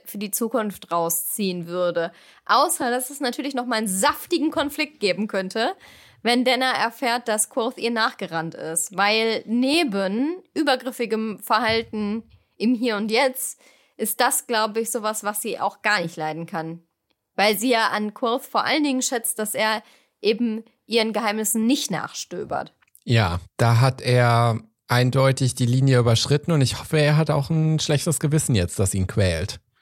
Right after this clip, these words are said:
Speaker 1: Ich weiß ich nicht.
Speaker 2: Ja, weiß ich auch nicht.
Speaker 1: Aber ich glaube,
Speaker 2: Hat man ein
Speaker 1: er
Speaker 2: schlechtes
Speaker 1: denkt
Speaker 2: Gewissen, wenn man von jemandem das Tagebuch gelesen hat, wirklich?
Speaker 1: Ja, aber er, ich glaube, er ist sich ziemlich sicher, dass sie ihn nicht gesehen hat. Weil
Speaker 2: Ja.
Speaker 1: er da so ein bisschen die Lulu ist.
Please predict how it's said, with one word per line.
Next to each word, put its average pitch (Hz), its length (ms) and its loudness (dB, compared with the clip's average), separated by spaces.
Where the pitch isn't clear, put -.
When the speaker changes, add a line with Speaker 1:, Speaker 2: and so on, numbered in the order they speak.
Speaker 1:
Ich 254 260 2
weiß 349 380 4
ich - 240 -4
nicht. 170 580 -4
Speaker 2:
Ja, 120 220 4
weiß 135 220 4
ich - 160 0
auch 139 220 2
nicht. 101 460 0
Speaker 1:
Aber 233 120 2
ich 262 100 4
glaube, 294 200 4
Speaker 2:
Hat 403 80 4
man 156 100 6
ein - 60 6
Speaker 1:
er 277 40 4
Speaker 2:
schlechtes 160 220 4
Speaker 1:
denkt - 40 -2
Speaker 2:
Gewissen, 160 460 4
wenn 151 120 6
man 147 140 6
von 147 160 4
jemandem 143 380 4
das 139 160 4
Tagebuch 139 420 2
gelesen 101 460 4
hat, 95 220 2
wirklich? 113 240 6
Speaker 1:
Ja, 302 280 6
aber 269 240 2
er, 277 260 4
ich 254 240 -4
glaube, 262 360 2
er 269 180 2
ist 269 120 0
sich 277 180 -4
ziemlich 277 220 -2
sicher, 277 220 -2
dass 254 160 -2
sie 247 120 -4
ihn 247 80 -2
nicht - 180 -8
gesehen 208 420 0
hat. 147 220 -6
Weil 220 300 2
Speaker 2:
Ja. 160 380 6
Speaker 1:
er 208 60 -8
da 220 160 2
so 226 100 -4
ein 226 100 -4
bisschen 233 320 -4
die 220 80 -8
Lulu 214 340 -6
ist. 156 420 -8